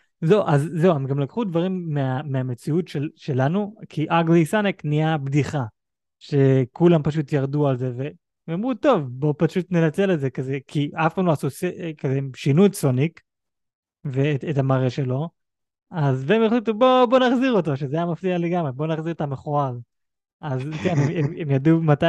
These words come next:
לצחוק על, על עצמם, וזה היה, היה ממש גדול. אבל, אה, ה-, העלילה של הסרט,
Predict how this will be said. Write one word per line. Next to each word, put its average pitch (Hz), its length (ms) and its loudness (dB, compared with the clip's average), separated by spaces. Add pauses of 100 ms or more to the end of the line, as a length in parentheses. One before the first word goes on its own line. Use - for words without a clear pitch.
לצחוק 156 340 -2
על, 170 120 -2 (220)
על 151 140 -4
עצמם, 135 460 -2
וזה 123 360 -6 (180)
היה, 139 400 -2
היה 135 200 -2
ממש 135 200 -2
גדול. 127 320 0 (680)
אבל, 135 400 2
אה, 135 340 2
ה-, 135 340 -2
העלילה 135 420 0
של 202 180 -6
הסרט, 135 520 -4